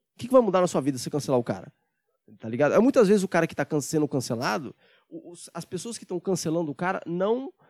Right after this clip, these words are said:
se preocupam com o cara que tá sendo cancelado. Tipo, ele, ele não, é o cara que, o Xbox Mil Grau lá foi cancelado, né?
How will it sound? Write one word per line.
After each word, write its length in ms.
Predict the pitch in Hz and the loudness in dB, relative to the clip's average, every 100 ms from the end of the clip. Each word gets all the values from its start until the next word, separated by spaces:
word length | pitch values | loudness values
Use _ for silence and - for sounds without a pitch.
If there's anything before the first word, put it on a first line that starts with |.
| _ - | _ -12
se 200 | - 247 | -8 -6
preocupam 440 | - 269 262 269 | -4 -4 -4 -6
com 60 | 247 | -6
o 40 | |
cara 180 | 208 220 | -4 -4
que 80 | 208 | -2
tá 80 | 196 | -6
sendo 160 | 208 | -6
cancelado. 480 | 202 233 202 135 131 _ _ _ _ _ _ _ - | -6 -4 -4 -4 -8 _ _ _ _ _ _ _ -10
Tipo, 180 | 190 | 2
ele, 180 | 233 226 | 4 4
ele 200 | - 226 | 0 2
não, 320 | 233 240 208 - _ | 4 4 4 -12 _
é 80 | - | 2
o 80 | 185 | 4
cara 200 | 214 214 | 4 0
que, 260 | - 214 | 0 -2
o 320 | 165 185 180 170 170 | 4 8 8 6 4
Xbox 340 | - 170 - | 0 -4 -2
Mil 140 | 180 160 | 0 0
Grau 260 | 151 127 | 0 -2
lá 100 | 117 | -2
foi 140 | 113 139 | -6 -6
cancelado, 520 | 139 120 120 101 101 | -4 -4 -6 -8 -8
né? 220 | 135 208 | -4 -4